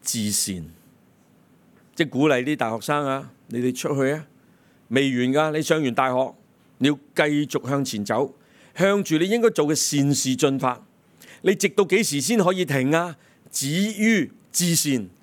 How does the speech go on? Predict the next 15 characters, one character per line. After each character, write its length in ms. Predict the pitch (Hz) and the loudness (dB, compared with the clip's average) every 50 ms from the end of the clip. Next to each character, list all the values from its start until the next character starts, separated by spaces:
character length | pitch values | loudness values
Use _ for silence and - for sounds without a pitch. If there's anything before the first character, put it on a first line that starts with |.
| _ _ _ _ - - | _ _ _ _ -4 -4
係 60 | 170 | -2
最 360 | - - 220 214 220 220 233 | 2 4 2 4 2 2 -2
偉 300 | 233 202 175 180 208 220 | 0 0 2 2 2 2
大 120 | 190 175 180 | 2 2 2
嘅 140 | 175 196 | 2 0
善 220 | 180 - 175 160 147 | -2 0 -2 -2 -2
事 160 | - - 156 | -2 -2 -2
嘅 100 | 165 160 | -2 0
時 80 | - 139 | 0 0
候， 100 | 127 135 | 0 2
你 100 | 156 165 | 0 2
先 120 | 185 214 | 4 4
好 140 | 185 190 185 | 4 4 4
停 160 | 160 135 135 | 2 0 0
啊。 180 | 160 170 - | -2 -4 -6